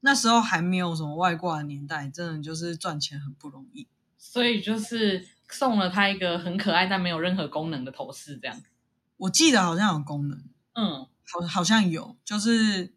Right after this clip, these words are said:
Speaker 1: 它贵是有价值的。它好像就是，因为大家能装的东西有限嘛。那如果你的头饰可以加比较多东西的话，就是你的本身的，呃，一些基础能力也会比较高。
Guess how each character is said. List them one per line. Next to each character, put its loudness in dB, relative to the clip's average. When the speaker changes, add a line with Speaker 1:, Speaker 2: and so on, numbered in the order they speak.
Speaker 1:
它 2
贵 2
是 0
有 0
价 -6
值 -6
的。 -18
它 2
好 4
像 4
就 0
是， -2
因 2
为 6
大 6
家 6
能 0
装 -2
的 0
东 -2
西 -2
有 -6
限 -2
嘛。 -18
那 6
如 8
果 2
你 2
的 -2
头 -6
饰 -2
可 -6
以 -2
加 -2
比 -6
较 -6
多 -8
东 -6
西 -8
的 -10
话， -6
就 -10
是 -4
你 -8
的 -10
本 -12
身 -4
的， -10
呃， -12
一 -8
些 -4
基 -4
础 -6
能 -4
力 -2
也 -4
会 -4
比 -12
较 -16
高。 -18